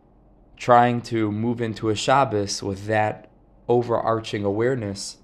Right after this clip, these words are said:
of course, of the loss of the Gadol Hador, of Chaim Kanievsky. We'll speak about Be'ezer Hashem Behemshech in the latter part of the Shir,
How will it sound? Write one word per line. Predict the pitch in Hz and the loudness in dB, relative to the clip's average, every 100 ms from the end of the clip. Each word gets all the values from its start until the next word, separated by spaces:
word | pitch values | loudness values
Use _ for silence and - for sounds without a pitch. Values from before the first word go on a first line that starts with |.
| _ _ _ _ _ - | _ _ _ _ _ -8
of | 98 | -6
course, | - 123 120 | 0 2 2
of | 113 | -4
the | 110 | -2
loss | 117 135 107 - | 0 0 -2 -4
of | 98 95 - _ - | -6 -8 -20 _ -16
the | 98 | -6
Gadol | 107 113 104 | -2 0 0
Hador, | 98 107 107 101 - | -2 -2 -2 -4 -8
of | 98 | -6
Chaim | 104 104 | -6 -6
Kanievsky. | 101 98 104 113 - 110 104 | -6 -4 -4 -6 -8 -6 -6
We'll | 104 | -8
speak | 92 - 110 101 | -10 -10 -10 -8
about | 98 90 | -6 -6
Be'ezer | 98 98 | -6 -6
Hashem | 92 - 104 98 | -6 -4 -4 -4
Behemshech | 92 110 127 110 104 - - - _ _ _ _ - - - _ _ _ _ _ _ _ | -6 -6 -6 -4 -6 -8 -20 -20 _ _ _ _ -20 -20 -20 _ _ _ _ _ _ _
in | 101 101 | -6 0
the | |
latter | 104 120 131 123 | 6 6 6 2
part | - 107 | 0 -4
of | 101 | -4
the | 101 | -6
Shir, | - 104 92 95 | -6 -6 -6 -6